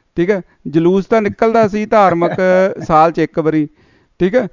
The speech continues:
Speaker 1: ਉਹ ਜਿਹੜੇ ਖੋਤਿਆਂ ਵਾਲੇ ਆ,
Speaker 2: ਹਾਂਜੀ।
Speaker 1: ਉਹ ਹਫ਼ਤੇ 'ਚ ਇੱਕ ਵਾਰੀ ਕੱਢਦੇ ਹੁੰਦੇ ਸੀ, ਇੰਨੇ ਕੁ ਮੂਰਖ ਇਕੱਠੇ ਹੋ ਗਏ।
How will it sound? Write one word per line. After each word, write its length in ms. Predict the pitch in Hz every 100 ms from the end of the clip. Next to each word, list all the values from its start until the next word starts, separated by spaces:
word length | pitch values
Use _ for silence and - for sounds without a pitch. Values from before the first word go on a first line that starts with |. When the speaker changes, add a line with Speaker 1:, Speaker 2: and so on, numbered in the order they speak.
| _ _ _
Speaker 1:
ਉਹ 120 | 180 202
ਜਿਹੜੇ 200 | 233 254
ਖੋਤਿਆਂ 480 | 175 175 - 226
ਵਾਲੇ 260 | 233 233 240
ਆ, 80 | 220
Speaker 2:
ਹਾਂਜੀ। 120 | 220
Speaker 1:
ਉਹ 140 | 220 233
ਹਫ਼ਤੇ 360 | 185 170 208
'ਚ 60 | 196
ਇੱਕ 160 | 202 214
ਵਾਰੀ 200 | 196 208
ਕੱਢਦੇ 340 | 196 208 240
ਹੁੰਦੇ 200 | 208 196
ਸੀ, 260 | 185 180 165
ਇੰਨੇ 260 | 175 180 185
ਕੁ 80 | 165 -
ਮੂਰਖ 340 | 156 175 170 190
ਇਕੱਠੇ 320 | 175 - 170
ਹੋ 120 | 165
ਗਏ। 120 | 156